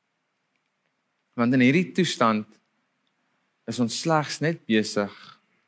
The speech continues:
om elke dag deur die motions te gaan. Dis Maandag, okay, alarm is gestel, hy gaan afgaan. Goeiemôre my vrou, hallo my kinders. Eh, ons gaan werk toe, môre, lekker koffie.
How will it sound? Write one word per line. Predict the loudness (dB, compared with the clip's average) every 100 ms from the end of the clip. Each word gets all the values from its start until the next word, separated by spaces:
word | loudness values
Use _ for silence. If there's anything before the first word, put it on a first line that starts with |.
| _
om | -4 4
elke | 4 4 2
dag | 4 2 2 -8 -18 _ _ _ _ _ _ -2
deur | 0 2
die |
motions | 4 2 0 -6 -8
te | -14
gaan. | -8 -8 -8 -14 _ _ _ _ _ -16
Dis | 0
Maandag, | 4 4 6 6 6 4 -2
okay, | 4 6 6 4 -2 0
alarm | 2 4 4
is | 0 -6
gestel, | -6 2 4 6 4 0 -6 -14 -20 _ _ -8
hy | -2
gaan | -2 0
afgaan. | 0 -2 -2 -2 -2 -6 -10 _ _ _ _ _ -2
Goeiemôre | 0 2 4 4 4
my | 4 -2
vrou, | 0 2 4 2 0 -4 -4
hallo | 0 0 0
my | -4 -6
kinders. | -2 -2 0 -2 -6 -6
Eh, | -4 -2 -4 -8
ons | -12 _ _ -20 _ _ _ _
gaan | 0 4
werk | 6 6 4 0
toe, | 2 2
môre, | 2 2 4 6 6 6 4 2
lekker | 2 2 -2
koffie. | 0 0 0 0 2 0